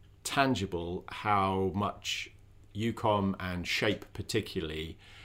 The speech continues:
have grown together. And that's fantastic to see, because I think that is the embodiment of what General Walters wants to achieve by the way he, he's seeking to align and converge ucom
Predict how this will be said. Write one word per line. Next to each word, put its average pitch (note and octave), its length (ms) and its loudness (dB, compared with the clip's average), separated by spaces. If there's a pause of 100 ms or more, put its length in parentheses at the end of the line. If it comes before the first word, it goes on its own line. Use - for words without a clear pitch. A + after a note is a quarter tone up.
(140)
have - 240 -2
grown G2 320 6
together. E2 480 -2
And A2+ 120 2
that's B2 240 4
fantastic - 760 -2
to F#2 100 -6
see, D2+ 300 -2
because E2+ 220 -8
I F#2 100 0
think G2 240 -2
that F#2 180 2
is F2+ 220 -2
the E2+ 640 -2
embodiment F2+ 560 0
of D#2+ 120 -8
what F2 260 -4
General E2+ 240 -4
Walters F2 380 -6
wants E2+ 160 -8
to - 100 -10
achieve D2+ 380 -4
by D#2+ 160 -4
the E2 120 -4
way D#2+ 220 -4
he, D#2+ 400 -8
he's F2 220 -10
seeking F2 500 -2
to E2+ 160 -4
align E2+ 600 -2
and D#2+ 400 -12
converge D#2+ 800 -6
ucom F2 400 0